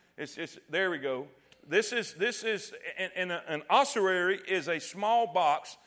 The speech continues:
that would hold the bones, uh, and the remains after a body has decomposed. They would, they would have, uh, uh, they would take them and then put them in smaller boxes.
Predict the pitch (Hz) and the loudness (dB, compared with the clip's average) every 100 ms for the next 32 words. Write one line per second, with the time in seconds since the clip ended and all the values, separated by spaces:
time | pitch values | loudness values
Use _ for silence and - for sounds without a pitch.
0 | _ - 185 175 175 151 - 240 233 175 | _ 2 4 4 0 -4 4 8 8 6
1 | 160 135 156 120 233 220 165 143 151 - | 0 -2 -2 2 4 4 2 -2 -8 -14
2 | _ _ - 185 160 156 - 175 160 147 | _ _ 2 6 6 4 0 -4 -2 -2
3 | 147 147 196 226 190 160 156 - - 196 | -2 -2 0 2 0 -4 -6 -6 2 4
4 | 220 - 208 202 202 - - 170 170 190 | 2 0 2 2 0 -12 -2 0 2 4
5 | 202 196 180 180 - - 156 214 196 190 | 4 2 0 -2 -4 -12 -6 -4 -4 -4
6 | - 190 190 180 165 190 190 180 185 165 | 2 4 4 4 4 4 0 0 -2 0
7 | 185 185 185 - - 180 175 165 165 156 | 2 0 -2 -18 -2 4 6 6 2 0
8 | 170 170 160 208 214 208 208 196 175 175 | 0 0 -2 0 0 0 -2 0 0 -2
9 | 160 208 202 185 151 - 202 202 202 165 | 2 4 4 0 -6 -4 2 2 2 0
10 | 190 180 175 175 | 0 0 -4 -8